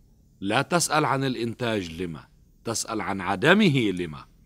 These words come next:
وعليه إن لم تشتعل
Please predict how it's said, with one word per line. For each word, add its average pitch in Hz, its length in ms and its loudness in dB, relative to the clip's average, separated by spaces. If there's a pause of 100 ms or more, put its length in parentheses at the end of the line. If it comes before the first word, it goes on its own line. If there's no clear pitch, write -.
(720)
وعليه 120 880 10 (420)
إن 135 220 6
لم 135 200 8
تشتعل 143 840 8